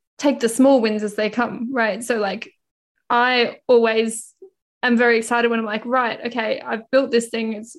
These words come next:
and, and now, okay, I've got this bit working exactly how I wanted. Right, done for the day, go home, feel good." Get to a point <laughs> where, you know,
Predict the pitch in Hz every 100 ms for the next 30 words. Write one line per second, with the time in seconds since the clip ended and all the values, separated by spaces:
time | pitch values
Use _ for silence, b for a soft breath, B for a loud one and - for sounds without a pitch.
0 | - 226 226 233 240 226 220 226 233 208
1 | 226 226 233 - - 226 214 233 214 226
2 | 226 214 208 208 233 - 208 240 190 254
3 | 240 233 226 220 220 226 220 220 214 214
4 | 226 208 196 - B B 226 B 277 269
5 | 247 247 247 254 311 294 311 311 339 320
6 | 311 294 302